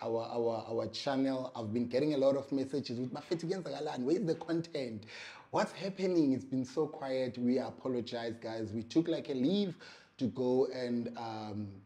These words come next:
visit other countries. We're in Middle East,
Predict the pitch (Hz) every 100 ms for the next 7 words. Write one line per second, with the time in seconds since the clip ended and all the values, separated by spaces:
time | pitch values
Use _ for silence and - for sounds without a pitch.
0 | - - 101 135 139 135 131 - 123 117
1 | - 156 165 165 185 180 123 120 120 -
2 | 135 127 123 123 147 135 131 220 240 -
3 | - -